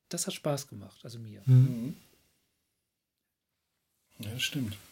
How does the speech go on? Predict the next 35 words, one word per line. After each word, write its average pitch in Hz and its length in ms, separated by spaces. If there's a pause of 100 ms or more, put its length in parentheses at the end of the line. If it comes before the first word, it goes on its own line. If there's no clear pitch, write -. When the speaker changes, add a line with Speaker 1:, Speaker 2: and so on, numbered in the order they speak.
(960)
Speaker 1:
Darf 135 180
ich 196 100
noch 190 100
ein 160 80
bisschen 156 240
Besserwisser 196 680
über 156 360
mutierte 165 480
Käfer? 147 520 (200)
Speaker 3:
Ja, 160 180
ja. 165 180
Speaker 2:
Oh 165 120
ja. 139 400
Speaker 1:
Wir, 131 140
wir 156 180
haben 196 120
hier 190 120
seit 170 180
ein 151 60
paar 151 180
Jahrzehnten 190 760
in 180 340
Europa, 175 840 (1000)
also 143 220
so 147 60
am 139 80
Rand, 151 380
äh, 190 540
in 175 80
Europa 170 400
so 156 100
ein 151 60
Versuchslabor, 160 1700
was 165 180
passiert - 720